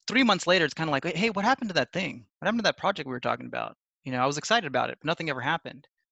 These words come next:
You know, because you didn't, you, you think it's over communicating, but it's not. It's, it's keeping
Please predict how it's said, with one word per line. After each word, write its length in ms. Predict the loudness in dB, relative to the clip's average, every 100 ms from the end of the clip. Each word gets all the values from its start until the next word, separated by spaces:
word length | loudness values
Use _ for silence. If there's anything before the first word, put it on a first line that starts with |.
| -8
You 80 |
know, 40 | -6
because 240 | 0 0
you 80 | 0
didn't, 400 | 2 2 4 0 _ _ -20 -20 _ _
you, 220 | -8 -8
you 160 | -6 -4
think 220 | 0 2
it's 120 | 4
over 200 | 2 0
communicating, 580 | 0 -2 0 0 0 2
but 120 | 0
it's 160 | -2 -2
not. 340 | -2 0 -4 -8 _ _ _
It's, 420 | 0 0 0 -8 -10 _
it's 160 | -4 -4
keeping 420 | -4 -2 -2